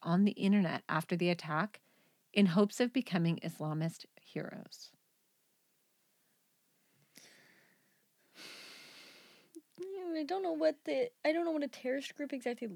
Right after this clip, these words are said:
Speaker 2: looks for in people pledging their alle-, allegiance, but I just feel like going in and murdering two young girls in a tent is not what a terrorist group
Speaker 1: Well, we're gonna go into that, yeah.
Speaker 2: is fucking looking for. No?
Speaker 1: When done,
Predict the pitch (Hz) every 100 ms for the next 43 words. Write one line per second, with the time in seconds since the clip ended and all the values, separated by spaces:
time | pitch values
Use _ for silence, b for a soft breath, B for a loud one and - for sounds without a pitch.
0 | 202 208 - - 302 294 311 302 311 302
1 | - 302 330 330 330 330 330 339 - 330
2 | 339 349 403 403 - B B B - -
3 | - 339 392 440 - - 392 392 392 277
4 | - 302 349 349 302 294 349 311 285 277
5 | 285 311 320 294 - - 311 269 262 311
6 | 320 285 277 320 302 277 - 285 247 -
7 | 302 320 359 - 269 269 285 302 262 302
8 | 285 - 302 294 262 - - 254 226 214
9 | _ b b b 180 170 156 151 165 156
10 | 147 147 151 165 - - - - 175 _
11 | _ 302 - - 294 294 269 262 240 226
12 | 190 240 - _ 254 302 453 494 - _
13 | _ - _ _ _ _ - 185 220 285
14 | 285 190 180 226 277